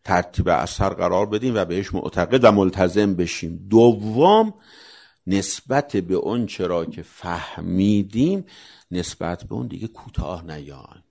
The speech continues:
وایسیم پای قضیه، پای مطلب وایسیم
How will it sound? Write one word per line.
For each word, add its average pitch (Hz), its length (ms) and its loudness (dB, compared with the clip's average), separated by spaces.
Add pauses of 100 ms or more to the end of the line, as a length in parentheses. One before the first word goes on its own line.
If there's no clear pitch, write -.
وایسیم 135 920 -10
پای - 240 -18
قضیه، - 340 -20 (1000)
پای 190 260 2
مطلب 92 480 0
وایسیم - 960 -6